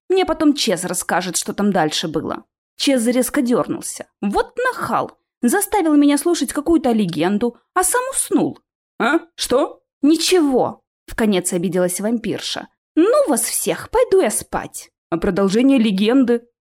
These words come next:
возмутился Невил. "Я таких подробностей даже и не слышал. У нас её рассказывают намного короче". "Позже расскажу", сказала Алиса, поднимаясь с кровати.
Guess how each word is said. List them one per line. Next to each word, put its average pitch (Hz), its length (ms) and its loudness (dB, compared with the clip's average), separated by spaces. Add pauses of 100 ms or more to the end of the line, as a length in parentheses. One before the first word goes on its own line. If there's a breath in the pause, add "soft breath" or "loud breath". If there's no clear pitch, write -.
(100)
возмутился 202 760 -2
Невил. 180 400 -2 (200)
"Я 214 200 2
таких 240 320 -2
подробностей 233 600 2
даже 190 280 2
и 233 40 4
не 285 120 4
слышал. - 500 -6 (220)
У 202 60 -2
нас 240 220 0
её 269 120 2
рассказывают 180 500 -2
намного 214 380 2
короче". 220 540 -4 (240)
"Позже 185 340 0
расскажу", 170 640 -6 (200)
сказала 185 480 0
Алиса, 269 320 0
поднимаясь 190 480 -2
с - 60 -6
кровати. - 580 -8